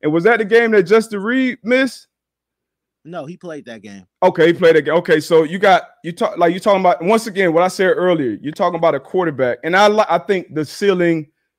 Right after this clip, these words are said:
Speaker 1: is high for Trey Lance. But you're talking about a quarterback with a small, so you can say if he go out there and play four or five games, "Oh, this guy's doing that." That's good. You wanna build on that, but you can't compare that to a body of work that's over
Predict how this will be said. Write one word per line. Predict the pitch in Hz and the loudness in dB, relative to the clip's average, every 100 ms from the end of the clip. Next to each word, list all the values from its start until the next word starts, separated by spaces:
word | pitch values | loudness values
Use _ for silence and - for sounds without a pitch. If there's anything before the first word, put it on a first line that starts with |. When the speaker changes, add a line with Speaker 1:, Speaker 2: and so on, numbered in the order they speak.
| _ | _
Speaker 1:
is | 151 147 | -6 -6
high | 139 165 160 143 | -4 2 2 2
for | 135 | -4
Trey | 120 147 127 | -8 -4 -2
Lance. | 123 101 - _ _ _ _ | -4 -10 -14 _ _ _ _
But | 127 131 | -14 -12
you're | 170 | -6
talking | 185 165 | -4 -2
about | 156 139 | -2 -2
a | |
quarterback | - - 185 160 147 135 135 | -6 -4 -4 -2 -2 -2 -4
with | 131 135 | -6 -4
a | 131 | -6
small, | - 156 - _ | -6 -10 -10 _
so | 147 | -8
you | 180 | -6
can | 254 196 | -4 -2
say | 220 196 180 - | 2 2 2 -2
if | 156 143 | -8 -4
he | 233 | -4
go | 196 190 | 2 2
out | 175 | 2
there | |
and | 170 | -2
play | 185 165 | -2 -4
four | - 180 165 | -4 -2 -2
or | |
five | - 170 175 160 | 0 2 2 2
games, | 131 123 117 143 - | -2 -6 -6 -10 -6
"Oh, | 165 139 | -4 -2
this | 190 | -4
guy's | - 170 156 | 0 0 0
doing | 143 160 175 | -2 -4 -2
that." | 151 - _ _ | -4 -6 _ _
That's | 147 170 - | -4 -4 -2
good. | 180 208 160 | 0 2 2
You | 156 | -2
wanna | 175 170 | -4 -2
build | 127 151 208 185 | -2 0 2 2
on | 156 151 | 0 -2
that, | 123 123 | -4 -6
but | 131 175 | -10 -10
you | |
can't | - 196 160 | -6 -4 -4
compare | 156 131 180 185 | -8 -6 -4 0
that | 151 135 - | 0 -2 -6
to | 147 | -12
a | |
body | 123 143 151 | -6 -2 -2
of | 135 | -4
work | 135 143 110 | -6 -8 -8
that's | 123 - | -8 -6
over | 143 131 135 135 | -6 -4 -2 -2